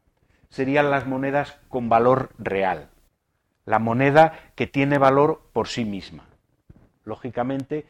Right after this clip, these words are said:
se empiezan a hacer con oro y plata, fundamentalmente, porque eran metales lo suficientemente raros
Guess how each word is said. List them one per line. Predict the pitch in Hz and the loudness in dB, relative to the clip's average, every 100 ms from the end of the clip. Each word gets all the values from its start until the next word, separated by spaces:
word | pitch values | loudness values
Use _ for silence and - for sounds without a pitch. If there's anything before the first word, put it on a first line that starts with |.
| _ | _
se | - | -16
empiezan | 110 110 110 113 | -12 -10 -6 -6
a | |
hacer | 113 - 131 - _ _ _ | -4 -2 -4 -4 _ _ _
con | 123 123 131 - _ _ | 0 2 0 -8 _ _
oro | 117 123 123 | -2 0 0
y | |
plata, | 113 139 147 147 151 | -2 4 4 2 -6
fundamentalmente, | - 117 104 104 101 117 139 156 185 175 _ _ | -6 -8 -6 -6 -4 -4 -2 -4 -6 -8 _ _
porque | 107 101 | -10 -4
eran | 117 117 | -2 0
metales | 117 117 135 127 98 - - _ _ _ _ _ - _ _ _ - | -2 2 4 4 0 -8 -20 _ _ _ _ _ -20 _ _ _ -2
lo | 135 139 | 0 0
suficientemente | - 143 - 135 - 156 170 160 170 170 170 - 156 | 0 -6 -4 -6 -2 -2 -2 -2 -4 -4 -4 -2 0
raros | 165 175 127 82 - - | 2 2 0 -6 -18 -20